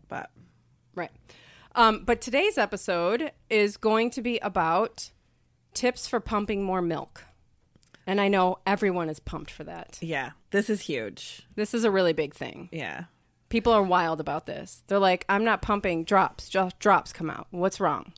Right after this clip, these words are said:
Speaker 2: So we're gonna talk about what's wrong today and how to fix it.
Speaker 1: Yeah. The first thing we're gonna talk about with this, though, and I know I say a zillion times, like, a lot of the things that we talk about come out of what I see every day, 'cause I deal with,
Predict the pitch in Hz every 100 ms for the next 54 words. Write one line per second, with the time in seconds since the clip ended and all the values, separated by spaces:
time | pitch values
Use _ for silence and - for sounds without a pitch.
0 | _ _ _ - - - - 220 214 226
1 | 220 208 196 180 156 160 175 165 160 151
2 | - - 175 170 156 - - - - 156
3 | 143 78 - _ - - - - - 226
4 | 349 427 427 349 285 233 208 190 175 165
5 | 143 143 120 - 117 120 - - - -
6 | - - 214 220 208 202 196 185 175 165
7 | 170 151 143 147 147 143 - 170 156 175
8 | 196 185 175 170 170 156 156 - 165 147
9 | 147 156 143 - - 147 143 - 208 143
10 | 120 156 - - 160 151 151 - - 170
11 | 170 170 165